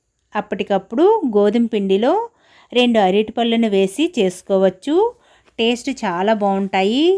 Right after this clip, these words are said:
So, పండిన అరటిపళ్ళు ఉంటే పాడేయకుండా మీరు ఒకసారి ఇలా ట్రై చేయండి.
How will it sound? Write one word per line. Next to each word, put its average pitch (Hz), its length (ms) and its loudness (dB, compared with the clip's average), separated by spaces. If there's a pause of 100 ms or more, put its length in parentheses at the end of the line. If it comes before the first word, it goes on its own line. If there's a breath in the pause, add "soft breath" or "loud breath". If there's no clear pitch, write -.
(120)
So, - 260 -10
పండిన 240 480 0
అరటిపళ్ళు 214 580 -2
ఉంటే 190 320 -2
పాడేయకుండా 202 800 -2 (720 soft breath)
మీరు 247 300 2
ఒకసారి 220 520 -2
ఇలా 214 180 2
ట్రై 185 240 0
చేయండి. 202 560 0